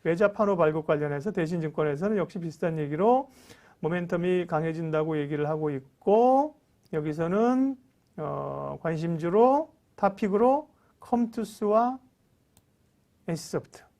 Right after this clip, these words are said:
예. 나머지는 트레이딩 관점이고요.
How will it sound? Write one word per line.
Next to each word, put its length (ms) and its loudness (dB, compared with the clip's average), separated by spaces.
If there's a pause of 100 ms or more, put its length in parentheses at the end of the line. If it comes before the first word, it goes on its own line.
(160)
예. 160 -20 (240)
나머지는 760 -2 (840)
트레이딩 380 2
관점이고요. 880 -2